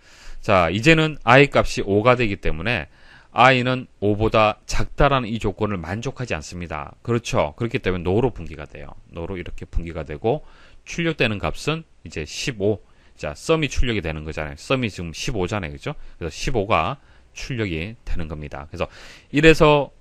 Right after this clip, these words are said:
오까지의 합을 사람이 한번 구해보는 거죠. 사람이 구해서 아, 십오가 나오더라. 그리고 순서도를 디버깅해서 출력값이 십오가 나온다라면은 아, 이 순서도는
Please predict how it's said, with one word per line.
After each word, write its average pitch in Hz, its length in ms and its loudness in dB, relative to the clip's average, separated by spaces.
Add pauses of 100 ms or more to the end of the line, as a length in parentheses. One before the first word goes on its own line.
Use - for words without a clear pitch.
오까지의 123 480 6
합을 104 400 4
사람이 175 420 10
한번 87 400 -2
구해보는 110 480 0
거죠. 92 220 -8
사람이 127 340 0
구해서 85 320 -6
아, 98 160 -4
십오가 147 380 -2
나오더라. 82 480 -6 (400)
그리고 123 320 2 (240)
순서도를 160 960 2
디버깅해서 110 800 4
출력값이 151 520 -2
십오가 143 440 0
나온다라면은 85 760 -4
아, 90 260 -2
이 120 140 -6
순서도는 139 640 -4